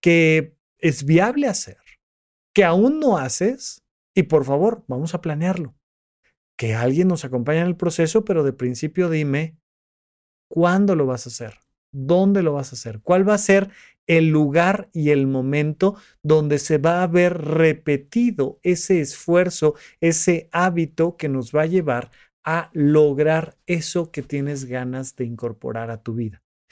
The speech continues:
¿Es un nuevo hábito? ¿Es una nueva actividad? ¿Es un nuevo hobby? ¿Es un nuevo trabajo?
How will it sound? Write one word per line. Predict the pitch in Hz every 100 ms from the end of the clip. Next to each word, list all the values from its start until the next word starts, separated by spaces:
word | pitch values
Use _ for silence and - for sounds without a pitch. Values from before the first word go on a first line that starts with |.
| _ _
¿Es | 175 160 165
un | 156
nuevo | 147 143 135 135
hábito? | - 143 170 190 - 196 202
¿Es | - 143 -
una | 147 139
nueva | 131 127 123
actividad? | - 123 113 113 139 175 170 - -
¿Es | 143 135
un | 151 143
nuevo | 139 123
hobby? | 120 - 160 170 180 165 - _
¿Es | 143 156
un | 143
nuevo | 143 135 135
trabajo? | 127 110 131 190 - 147